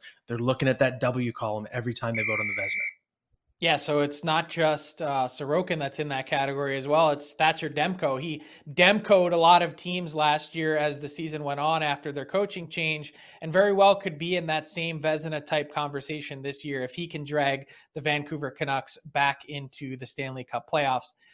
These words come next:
Speaker 2: Matt, uh, we have, uh, part two of our nine-part series on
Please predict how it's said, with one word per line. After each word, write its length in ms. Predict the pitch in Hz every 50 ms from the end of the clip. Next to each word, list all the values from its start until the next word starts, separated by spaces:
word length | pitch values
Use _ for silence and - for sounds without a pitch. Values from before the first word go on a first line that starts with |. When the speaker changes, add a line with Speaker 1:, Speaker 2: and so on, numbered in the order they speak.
| - - - _ -
Speaker 2:
Matt, 340 | 170 190 214 233 233 233 -
uh, 220 | 185 196 196 196 190
we 100 | 208 208
have, 360 | 202 226 220 226 202 180 185 - -
uh, 140 | 170 165 160
part 360 | - - 240 254 240 - -
two 300 | - 233 226 220 202 185
of 220 | - 170 170 165
our 340 | 165 165 160 160 151 - 151 165
nine-part 800 | 160 147 156 160 190 214 226 220 196 - - 185 170 160 151 -
series 500 | - - 165 156 147 147 151 151 147 143 143 -
on 460 | 151 160 156 151 147 147 147 147 143